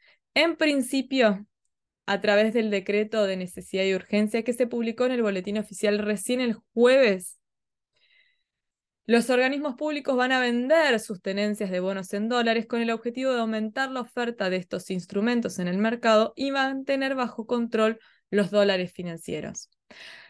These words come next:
Aproximadamente el canje sería por unos cuatro mil millones de dólares en bonos bajo ley extranjera que están en manos del,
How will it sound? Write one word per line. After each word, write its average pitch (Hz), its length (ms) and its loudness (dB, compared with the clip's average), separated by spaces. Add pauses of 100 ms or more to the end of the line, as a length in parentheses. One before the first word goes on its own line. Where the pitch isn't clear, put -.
(240)
Aproximadamente 269 1040 2
el 247 80 -6
canje 247 300 -2
sería 226 280 0
por 220 140 -2
unos 226 240 -2
cuatro 220 460 2
mil 277 400 -2
millones 226 960 0
de 190 240 -2
dólares 175 680 -4 (560)
en 233 220 4
bonos 294 560 6
bajo 180 320 -2
ley 185 220 4
extranjera 254 800 2 (640)
que 277 100 -2
están 294 280 2
en 285 120 -2
manos 262 320 0
del, 240 300 -2